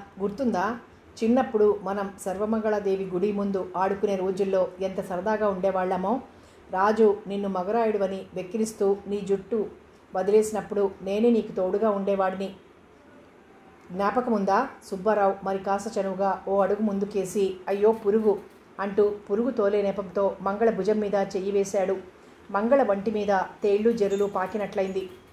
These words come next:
"అవును, జ్ఞాపకముంది. నీకు గుర్తుందా? నువ్వు పందికొక్కు పనులు చేస్తుంటే రాజు, గోవిందు కలిసి నిన్ను చితకతంతున్నప్పుడు నేనే వచ్చి విడిపించేదాన్ని. అందుకే రాజు నన్ను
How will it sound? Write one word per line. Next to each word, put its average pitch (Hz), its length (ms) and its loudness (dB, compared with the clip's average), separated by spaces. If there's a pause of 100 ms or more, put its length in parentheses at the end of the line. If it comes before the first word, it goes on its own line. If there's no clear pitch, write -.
(120)
"అవును, 214 320 4 (100)
జ్ఞాపకముంది. 208 800 0
నీకు 226 260 2
గుర్తుందా? 208 640 2 (420)
నువ్వు 202 400 4 (100)
పందికొక్కు 220 460 0
పనులు 202 360 0
చేస్తుంటే 202 640 0
రాజు, 208 300 2
గోవిందు 208 420 2
కలిసి 208 540 0
నిన్ను 196 340 -2 (180)
చితకతంతున్నప్పుడు 208 840 0 (100)
నేనే 208 280 2
వచ్చి 220 300 2
విడిపించేదాన్ని. 196 800 -2 (420)
అందుకే 233 540 4
రాజు 214 280 2
నన్ను 202 340 0